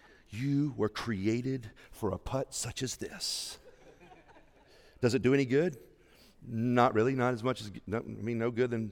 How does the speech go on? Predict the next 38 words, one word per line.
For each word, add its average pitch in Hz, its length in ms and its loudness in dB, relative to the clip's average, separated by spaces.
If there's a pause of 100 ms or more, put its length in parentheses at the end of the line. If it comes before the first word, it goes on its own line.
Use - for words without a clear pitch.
(140)
preaching 139 260 0
to 123 60 0
some 139 160 2
of 135 40 0
y'all 165 200 2
does, 92 260 0
but 117 220 8
I 117 40 8
still 127 300 2
preach 143 320 2
anyway, 107 400 2
so. 101 320 4 (2750)
I 123 120 8
don't 165 180 10
quit, 214 460 8
I 143 140 12
just 160 260 4
keep 208 240 2
preaching 254 380 8
to 180 80 8
myself 143 500 8 (180)
and 220 200 10
to 254 100 4
you. 262 420 6 (1300)
And 135 100 6
why 180 100 12
do 214 80 10
I 196 80 10
do 190 220 4
that? 107 220 4 (880)
Because 156 260 -8
I 160 100 -2
know 170 140 0
that's 160 160 -4
how 151 160 -4
I'm 165 80 -2
gonna 147 160 -2
encourage 135 760 -6